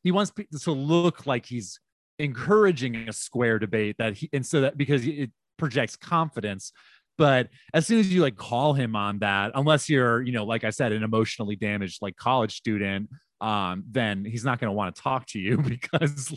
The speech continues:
like, because, uh, he knows he's gonna look like a fucking idiot. I mean, Sam Seder, you know, I'm sure these guys have plenty of disagreements with him, but the dude can argue. He's been on, he's, he's,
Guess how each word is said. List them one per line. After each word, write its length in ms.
like, 300
because, 300
uh, 180
he 200
knows 220
he's 80
gonna 120
look 140
like 80
a 60
fucking 320
idiot. 300
I 40
mean, 140
Sam 300
Seder, 720
you 100
know, 80
I'm 100
sure 300
these 180
guys 300
have 260
plenty 220
of 60
disagreements 560
with 120
him, 280
but 260
the 140
dude 260
can 140
argue. 420
He's 160
been 240
on, 360
he's, 260
he's, 260